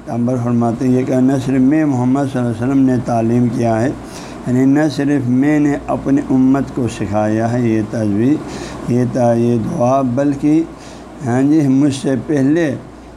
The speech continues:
پیغمبر بھی، یعنی دوسرے سارے انبیاء بھی اسی کلمے کی تلقین کیا کرتے تھے۔ سابقہ انبیاء مسلف علیہ السلام بھی اپنے، اپنے امتوں کو اسی کلمے کی، اپنے امت کو تلقین کرتے تھے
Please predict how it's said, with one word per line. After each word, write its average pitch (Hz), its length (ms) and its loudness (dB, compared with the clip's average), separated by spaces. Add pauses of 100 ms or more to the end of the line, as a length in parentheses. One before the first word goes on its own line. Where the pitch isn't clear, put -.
(140)
پیغمبر 131 500 2
بھی، 147 180 4
یعنی 131 200 2
دوسرے 131 400 0
سارے 131 240 0
انبیاء 117 460 0
بھی 151 260 2 (520)
اسی 147 340 0
کلمے 135 460 2
کی 135 160 -2 (120)
تلقین 127 560 0
کیا 113 220 0 (100)
کرتے 110 400 -4
تھے۔ 113 160 -2 (120)
سابقہ 117 400 -2
انبیاء 117 520 2 (140)
مسلف 120 680 -2
علیہ 117 180 -2
السلام 110 600 -2
بھی 151 200 2 (520)
اپنے، 131 320 0
اپنے 123 320 2
امتوں 120 640 2
کو 135 200 0 (120)
اسی 147 380 0
کلمے 113 500 2
کی، 135 360 0 (460)
اپنے 120 320 2
امت 117 380 2
کو 123 140 0 (120)
تلقین 131 540 0
کرتے 151 400 0
تھے 151 140 2